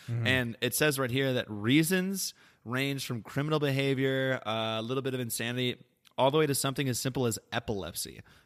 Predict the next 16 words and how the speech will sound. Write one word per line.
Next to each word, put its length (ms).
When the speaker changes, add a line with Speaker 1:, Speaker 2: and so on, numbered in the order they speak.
Speaker 2:
Imagine 480
you 80
Speaker 1:
Wow. 140
Speaker 2:
had 80
fucking 320
epilepsy 560
and 80
they're 80
like, 220
"Snip 340
it." 160
<laughs> 40
Jesus. 600
This 100
is 160
wild. 480